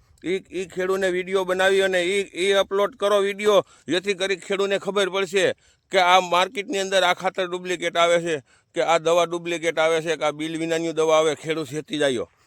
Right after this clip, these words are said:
તમારામાં તેવડ હોય તો આવું કરો, આપણી ઈ જ સલાહ છે. અને આપણે તો કાયમી માટે કરતા રહેશું.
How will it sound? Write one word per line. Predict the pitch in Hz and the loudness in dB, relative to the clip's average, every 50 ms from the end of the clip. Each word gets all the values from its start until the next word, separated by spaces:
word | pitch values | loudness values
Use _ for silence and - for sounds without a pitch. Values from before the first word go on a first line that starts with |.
| _ _ - | _ _ -8
તમારામાં | 147 151 160 170 170 156 | -4 -2 0 0 0 -2
તેવડ | 127 170 175 180 180 | -2 -4 -2 -2 -2
હોય | 180 190 202 | -2 -2 -4
તો | - - | -4 -2
આવું | 185 165 180 180 175 165 | 0 2 4 4 4 2
કરો, | 135 165 147 123 92 - _ _ _ _ _ _ _ _ _ _ _ _ _ _ _ _ - _ - | 2 0 0 0 -2 -6 _ _ _ _ _ _ _ _ _ _ _ _ _ _ _ _ -12 _ -2
આપણી | 143 156 165 170 170 | -2 0 0 0 -2
ઈ | 175 | -2
જ | 170 - - | -4 -4 0
સલાહ | - 180 175 170 151 143 | 2 4 6 6 6 4
છે. | 139 113 90 - _ _ _ _ _ - | 4 2 -2 -2 _ _ _ _ _ -2
અને | 156 156 160 | -2 0 2
આપણે | - 160 165 180 185 | 2 2 2 2 0
તો | 170 180 | -2 0
કાયમી | 156 170 180 185 185 180 | 2 2 2 4 4 2
માટે | 175 175 170 - 165 | 2 0 0 0 -2
કરતા | 135 - 165 175 170 - 190 175 | -2 -2 -2 -2 0 2 2 4
રહેશું. | 160 143 135 110 107 90 - | 4 2 0 -2 -6 -16 -18